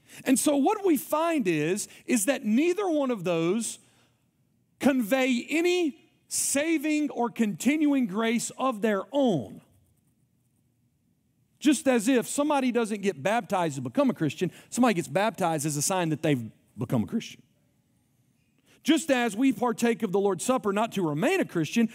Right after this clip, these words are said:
we partake of the Lord's Supper to <laughs> walk as a Christian.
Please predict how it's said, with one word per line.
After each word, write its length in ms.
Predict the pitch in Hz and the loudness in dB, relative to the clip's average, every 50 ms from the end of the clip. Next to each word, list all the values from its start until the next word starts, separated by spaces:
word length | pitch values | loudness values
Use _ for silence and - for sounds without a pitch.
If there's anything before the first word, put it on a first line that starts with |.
| - - | -6 -2
we 160 | - 240 285 | 0 2 2
partake 460 | 226 - 226 214 - - 226 208 170 | 2 2 0 -2 0 0 0 0 -2
of 80 | 190 156 | -2 -2
the 60 | 170 | -2
Lord's 260 | 170 175 175 156 - | 0 0 0 -2 -2
Supper 340 | - 233 240 - - 202 196 - - - - | 0 0 0 2 0 0 -2 -2 -6 -10 0
to 300 | - 220 226 214 202 160 - | 2 4 4 4 2 0 -2
<laughs> 120 | - 165 - - _ _ _ _ _ _ _ _ _ _ _ _ _ _ _ _ _ _ _ _ _ _ _ _ _ _ _ _ _ _ _ _ _ - | -2 -4 -6 -6 _ _ _ _ _ _ _ _ _ _ _ _ _ _ _ _ _ _ _ _ _ _ _ _ _ _ _ _ _ _ _ _ _ -8
walk 320 | - 135 170 - 127 120 - | -2 0 2 2 0 0 0
as 240 | - 156 160 151 127 | 0 2 2 2 0
a 40 | |
Christian. 380 | 117 - 110 95 - - - - | -2 -4 -6 -8 -8 -10 -16 -20